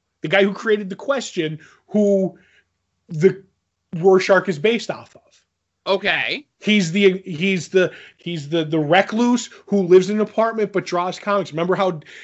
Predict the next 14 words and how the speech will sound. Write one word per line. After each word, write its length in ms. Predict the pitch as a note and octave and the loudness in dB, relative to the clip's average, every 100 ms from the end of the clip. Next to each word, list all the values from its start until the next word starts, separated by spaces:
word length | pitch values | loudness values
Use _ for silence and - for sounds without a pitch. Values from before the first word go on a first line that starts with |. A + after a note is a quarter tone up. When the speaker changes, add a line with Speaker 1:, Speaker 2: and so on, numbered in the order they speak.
| - | -8
Speaker 1:
you'd 160 | F3+ | -4
hear 160 | D#3+ G3+ | 4 4
those 240 | F#3+ F#3 | 4 2
stories 300 | - F#3+ F3+ | 2 2 2
of 60 | D#3+ | 0
people 180 | F#3+ F3 | -2 -2
showing 380 | - E3 F3 F3+ | -2 -2 0 0
up 140 | F3 | 0
at 120 | F3+ - | -2 0
Ditko's 500 | F#3 F#3+ F#3 F3+ C#3+ | -2 4 6 6 2
door 600 | D#3+ E3 G3 G#3+ G#3+ _ _ _ _ _ _ - | 0 4 4 4 -4 _ _ _ _ _ _ -4
and 160 | F3+ E3 | -2 -2
be 200 | F#3+ G3 | 0 0
like, 380 | F3 E3+ D#3 | -2 -4 -8